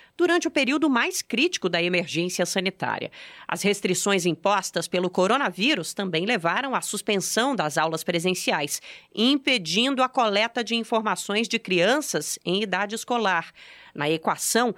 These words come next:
entra a diminuição nos atendimentos e nos acompanhamentos realizados no Sistema Único de Saúde e nos programas sociais do Estado, como o Bolsa Família.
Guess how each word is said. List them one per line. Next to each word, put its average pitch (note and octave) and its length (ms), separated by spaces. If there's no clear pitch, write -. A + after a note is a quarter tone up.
entra F#3 440
a D3 40
diminuição G#3 840
nos E3 180
atendimentos E3 760
e - 20
nos A3+ 180
acompanhamentos G#3 840
realizados F3 840
no F#3 120
Sistema F#3 460
Único A3+ 460
de G3+ 120
Saúde G3+ 600
e D4 120
nos C#4+ 200
programas G3 420
sociais F3 500
do F3+ 80
Estado, F3+ 540
como A3 320
o G#3+ 40
Bolsa G3+ 340
Família. F3 540